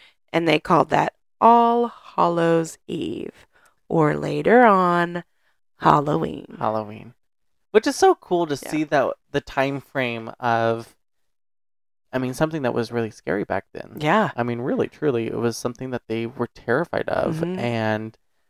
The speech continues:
Speaker 2: throughout the years, we've developed this understanding of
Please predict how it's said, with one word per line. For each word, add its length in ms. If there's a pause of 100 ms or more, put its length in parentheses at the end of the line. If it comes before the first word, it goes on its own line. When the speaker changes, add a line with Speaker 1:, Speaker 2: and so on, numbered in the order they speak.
(340)
Speaker 2:
throughout 360
the 140
years, 460
we've 400 (120)
developed 440
this 340
understanding 760 (180)
of 400